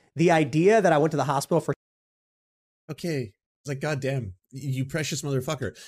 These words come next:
Speaker 2: If that's the story, then you should wanna advocate so more people have access to that kind of a l-, fucking miracle scenario that you just had. Instead of going bankrupt and we'd never hear from Tim Pool again, that was the end of the Tim Pool story. He's still working off his fucking medical debts. That's just what Tim Pool is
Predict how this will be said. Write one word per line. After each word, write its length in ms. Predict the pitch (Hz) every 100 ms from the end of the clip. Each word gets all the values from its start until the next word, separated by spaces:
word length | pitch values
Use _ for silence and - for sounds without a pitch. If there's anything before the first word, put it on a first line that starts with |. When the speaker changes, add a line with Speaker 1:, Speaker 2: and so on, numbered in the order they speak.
| -
Speaker 2:
If 100 | 139
that's 240 | 180 202 -
the 80 |
story, 540 | 156 - 180 226 117 110
then 160 | 135
you 100 | 139
should 140 | 170 156
wanna 220 | 156 151
advocate 460 | 135 143 147 131 123
so 120 | 139
more 220 | 123 143
people 240 | 139 139 131
have 140 | 135
access 460 | 123 131 - 131 -
to 220 | - 143
that 200 | 135 127
kind 260 | - 127 123
of 100 | 120
a 120 | 117 - - _ -
l-, 220 | 120 120 - _
fucking 280 | 139 143 123
miracle 400 | 147 196 131 139
scenario 480 | - 147 226 160 120
that 180 | 117 226
you 80 |
just 180 | 233 151
had. 320 | 117 87 80 - _ _
Instead 180 | 123 190
of 60 | 170
going 220 | 202 160
bankrupt 480 | 147 175 - 135 135
and 80 | 131
we'd 120 | 123
never 220 | 139 160
hear 240 | 135 160
from 160 | 139 123
Tim 180 | 156 147
Pool 220 | 143 147
again, 300 | 131 151 120
that 100 | 123
was 120 | 135
the 100 | 143
end 100 | 147
of 60 | 131
the 40 |
Tim 240 | 127 156 139
Pool 220 | 160 156
story. 360 | - 170 131
He's 200 | 120 131
still 240 | - 180 170
working 260 | 160 139
off 200 | 135 143
his 100 | -
fucking 300 | - 135 104
medical 280 | 113 214 117
debts. 300 | 101 110 127
That's 240 | 127 151 -
just 260 | 147 - - - -
what 220 | 131 -
Tim 220 | 165 143
Pool 260 | 147 143 190
is 260 | 190 170